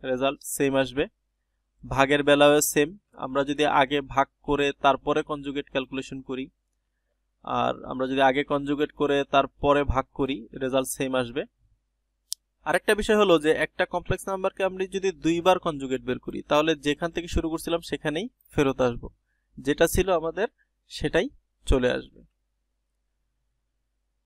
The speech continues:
তো এখানে এই জিনিসগুলো একটু প্রুফ দেখব। প্রথমে যেটা দেখব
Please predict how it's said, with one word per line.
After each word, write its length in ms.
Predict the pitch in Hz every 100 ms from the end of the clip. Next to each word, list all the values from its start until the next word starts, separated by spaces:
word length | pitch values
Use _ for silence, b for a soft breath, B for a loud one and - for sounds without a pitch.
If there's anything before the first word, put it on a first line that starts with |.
| _ _ _ _ _ -
তো 60 |
এখানে 320 | 175 208 214 196
এই 320 | 208 208 165 _ 185
জিনিসগুলো 360 | 170 190 196 208
একটু 160 | 202 214
প্রুফ 260 | - 202
দেখব। 420 | 180 165 127 147 262 _ _ _ _ _ _ _ _ _ _ _ _ _ _ _ _ _ _ _ _ _ _ _ _ _ _ _
প্রথমে 280 | 165 180 180
যেটা 180 | 180 180
দেখব 260 | 170 156